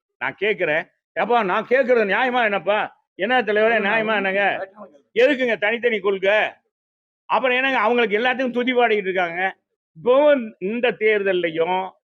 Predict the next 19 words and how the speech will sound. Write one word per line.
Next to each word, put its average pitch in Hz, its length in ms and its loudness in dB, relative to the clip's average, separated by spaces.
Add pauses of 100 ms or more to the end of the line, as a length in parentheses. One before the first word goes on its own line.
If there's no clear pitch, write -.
(120)
அத்தனை 208 520 -2
பேர் 202 260 0
நின்றுருக்காங்க. 139 560 -10 (380)
ஆனா 147 600 -4 (240)
எங்க 226 420 -2
த-, 185 280 -6
பொதுச் 202 260 -4
செயலாளர் 156 680 -2 (120)
எடப்பாடியாரை 139 720 -2
பொறுத்தளவு 113 500 -18 (1300)
ரெண்டு 254 440 0
ஆளுங்கட்சியும் 220 640 0
எதிர்த்திருக்கோம் 175 400 0
நாங்க. 135 340 -8 (920)
எங்க 214 280 0
தொண்டர்கள் 247 520 0
எதிர்த்து 220 360 4
வேலை 214 240 2
பார்த்திருக்காங்க, 156 580 -4